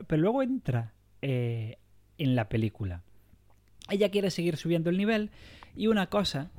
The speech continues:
de, de la que oyó hablar es, eh, el doble anal. <laughs> Sí, es lo que estáis pensando. Eh, que,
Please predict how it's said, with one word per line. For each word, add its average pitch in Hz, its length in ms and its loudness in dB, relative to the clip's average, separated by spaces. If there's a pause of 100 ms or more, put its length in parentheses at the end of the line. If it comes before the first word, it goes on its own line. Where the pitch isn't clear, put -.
(100)
de, 156 420 0
de 156 140 0
la 151 160 2
que 139 200 -2
oyó 165 260 2
hablar 208 440 -2 (360)
es, - 400 -2
eh, 139 300 -2
el 139 200 0
doble 196 540 0
anal. 110 560 -2 (200)
<laughs> - 1080 -4
Sí, 175 380 0
es 165 140 -4
lo 190 120 4
que 170 60 0
estáis 147 200 2
pensando. 110 520 -2 (380)
Eh, 151 120 -4
que, 127 380 0